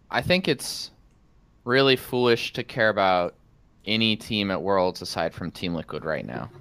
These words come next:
Like, I feel, to be fair, I will say that this is the way I also felt the last two years, where, like, T S M, it felt like there was such a big gap between them and everybody else. But especially after watching third and fourth place match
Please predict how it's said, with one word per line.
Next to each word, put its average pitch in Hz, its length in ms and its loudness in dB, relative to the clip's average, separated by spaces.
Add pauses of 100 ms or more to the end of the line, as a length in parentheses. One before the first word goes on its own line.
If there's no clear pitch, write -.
Like, 95 300 2
I 107 120 2
feel, 110 500 6 (200)
to 208 140 6
be 208 100 6
fair, 160 500 6 (500)
I 120 60 6
will 131 120 4
say 135 220 4
that 120 180 -4
this 131 220 0
is 127 140 -10
the 123 100 0
way 113 180 6
I 107 80 8
also 110 340 4
felt 113 300 0
the 110 80 -6
last 104 340 0
two 120 120 -4
years, 131 360 0
where, 107 120 2
like, 92 160 0
T - 160 0
S 110 200 0
M, 107 420 0 (200)
it - 180 -4
felt 110 160 4
like 101 160 -2
there 110 100 0
was 101 160 -2
such - 400 2
a 120 60 2
big 104 400 -2
gap 85 300 0
between 95 360 -4
them 95 180 0
and 95 100 0
everybody 90 500 0
else. 104 420 0 (420)
But 110 300 8
especially 165 720 4
after 139 300 4
watching 120 420 2
third 120 260 0
and 117 100 -2
fourth 113 360 0
place 123 300 0
match 120 580 0